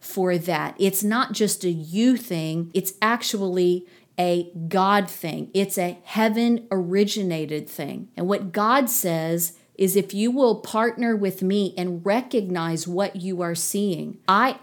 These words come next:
actually want to make it a reality.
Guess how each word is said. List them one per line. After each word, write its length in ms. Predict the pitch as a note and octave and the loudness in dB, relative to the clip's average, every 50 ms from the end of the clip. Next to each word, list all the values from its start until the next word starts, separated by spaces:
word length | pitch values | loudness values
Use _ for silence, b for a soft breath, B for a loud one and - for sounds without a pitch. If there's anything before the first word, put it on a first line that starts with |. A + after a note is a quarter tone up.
| - | -6
actually 880 | G#3 G#3 A3 B3 B3+ B3+ - - A#3 G#3 G3 F3+ F3+ F3 F3 F3 E3+ E3+ | -2 0 0 0 0 -2 -2 0 2 2 2 2 2 4 4 2 2 0
want 300 | F3+ E3+ F#3 G3+ G3 - | -2 -2 0 0 0 -2
to 120 | - - F#3+ | -2 -2 0
make 400 | F#3 F#3 F#3 G3 A3 A3 A3+ - | 2 2 4 2 2 2 2 0
it 300 | F#3+ F3 D#3+ - - b b b b b b b _ - F#3+ | 0 0 -2 -4 -10 b b b b b b b _ 0 0
a 60 | F#3+ | 2
reality. 920 | F3+ F#3+ F#3+ F#3 - - F#3+ F#3+ G3 G3+ G3+ G3 F3+ E3+ - F3 - | 2 0 -2 -2 -2 0 2 4 4 4 4 2 0 0 -2 -4 -4